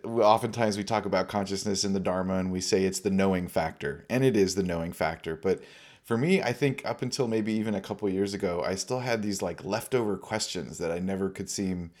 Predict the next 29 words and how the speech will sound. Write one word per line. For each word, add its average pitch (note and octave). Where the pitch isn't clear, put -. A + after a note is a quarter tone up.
to A2
get G2
answered. F#2
But F#2+
now F3+
I F#3+
feel C#3+
like A#2+
I G#2+
have G2+
a F#2
pretty F#2
good E2+
grasp E2+
of G2+
some G#2+
of F#2+
those F2
questions. D#2+
So F#2
I'll C#3
just F#3
clarify F#2+
how A2+
consciousness G2+
works F#2
as F2
an -
aggregate, E2